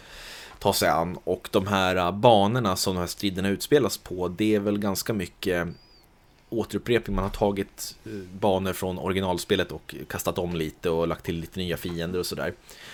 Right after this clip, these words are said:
Eh, och handlingen är ver-, verkligen inte något att hänga i julgranen, tycker jag. Jag tycker att originalspelet hade en betydligt bättre handling än den här. Ehm, men de nya karaktärerna är väl okej, och jag menar,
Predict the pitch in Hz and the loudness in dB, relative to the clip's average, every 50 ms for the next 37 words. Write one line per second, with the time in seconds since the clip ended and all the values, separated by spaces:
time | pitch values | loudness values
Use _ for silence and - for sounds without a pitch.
0 | - - - - - - - - 92 98 95 92 92 - - 92 104 127 131 117 | -18 -18 -20 -20 -20 -16 -8 -2 0 0 2 2 0 -2 -2 -2 0 2 2 2
1 | 107 101 110 117 113 110 104 104 101 107 101 90 95 92 92 - - 87 98 90 | 2 2 0 0 2 2 2 2 2 2 2 2 2 0 0 -2 -2 0 2 2
2 | 87 87 - - 95 87 82 82 82 82 - 95 87 85 - - 85 85 87 87 | 2 0 -2 -4 -4 -4 -4 -6 -6 -6 -6 -6 -6 -6 -6 -6 -6 -4 -4 -4
3 | 87 90 90 85 80 87 104 113 104 92 73 73 69 - - - 67 69 - - | -6 -6 -6 -6 -6 -2 0 2 2 2 0 -4 -8 -8 -8 -6 -6 -4 -4 -4
4 | - - 107 - - - 117 110 110 110 113 107 101 101 - - 170 156 107 - | -2 -2 -2 -2 -2 -2 0 2 2 4 4 4 2 2 4 4 6 6 6 4
5 | - - - - - 64 64 - 104 107 95 95 92 92 95 92 - 123 95 - | 2 -8 -10 -10 -10 -14 -10 -4 -2 0 2 2 2 0 0 2 2 2 2 2
6 | - 110 104 - - - 85 - 78 78 73 69 73 78 78 80 82 82 80 82 | 2 0 0 0 -6 -8 -6 -4 -4 -4 -4 -6 -6 -6 -6 -6 -6 -4 -4 -4
7 | 90 101 82 - - - - - - - - - - - - - - - - - | -4 -4 -4 -6 -8 -12 -14 -16 -20 -20 -20 -18 -18 -18 -18 -20 -20 -16 -10 -4
8 | 82 87 90 90 87 87 85 85 85 82 85 82 76 - - - 110 139 165 170 | -2 0 0 2 2 0 0 -2 -2 -4 -6 -8 -10 -12 -10 -2 2 2 2 2
9 | 160 151 131 117 113 107 110 117 104 113 131 170 185 196 196 185 180 185 190 185 | 2 -2 -4 -4 -6 -8 -10 -14 -6 0 0 2 2 2 2 0 2 2 2 2
10 | 170 - 180 165 170 170 170 170 165 165 170 180 170 165 160 151 151 147 147 160 | 2 4 2 2 4 2 2 2 2 2 2 2 2 2 2 2 0 0 -2 -4
11 | 165 - - - 127 - - - - 143 - - - - 104 104 110 117 117 117 | -8 -12 -12 -14 -14 -14 -10 -4 -4 -4 -4 -2 0 2 4 6 6 4 4 2
12 | 120 123 123 127 - 120 120 120 117 117 113 113 107 110 120 117 - 107 113 131 | 2 0 -2 0 2 2 4 6 6 6 6 4 2 -2 -6 -8 -6 -4 -2 2
13 | 131 123 117 120 | 2 4 4 2